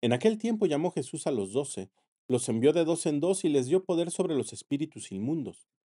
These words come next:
Les mandó que no llevaran nada para el camino, ni pan, ni mochila, ni dinero en el cinto, sino únicamente un bastón, sandalias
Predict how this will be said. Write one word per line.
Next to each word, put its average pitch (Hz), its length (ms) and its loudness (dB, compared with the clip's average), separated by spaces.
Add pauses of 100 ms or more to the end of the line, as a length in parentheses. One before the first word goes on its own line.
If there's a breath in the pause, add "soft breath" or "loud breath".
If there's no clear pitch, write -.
(260)
Les 135 200 4
mandó 151 280 4
que 226 120 0
no 226 100 0
llevaran 190 400 4
nada 165 300 0
para 110 140 -2
el 101 100 -4
camino, 117 500 -6 (220)
ni 123 180 0
pan, 147 440 0 (260)
ni 131 120 6
mochila, 123 640 2 (320)
ni 185 220 6
dinero 185 420 4
en 156 120 4
el 110 120 0
cinto, 95 440 -6 (420)
sino 127 300 8
únicamente 156 680 4
un 147 160 2
bastón, 156 520 -2 (340)
sandalias 185 800 0